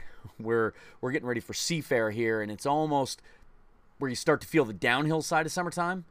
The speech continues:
But we didn't get the weather we usually get the first part of July until now, so it kinda feels like summer's just starting.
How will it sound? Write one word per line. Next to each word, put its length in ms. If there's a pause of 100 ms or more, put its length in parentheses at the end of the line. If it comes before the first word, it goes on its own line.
(960)
But 140
we 80
didn't 380
get 260
the 100
weather 300
we 140
usually 340
get 320 (300)
the 80
first 260
part 180
of 60
July 480
until 400
now, 240
so 220
it 80
kinda 220
feels 220
like 120
summer's 320
just 160
starting. 360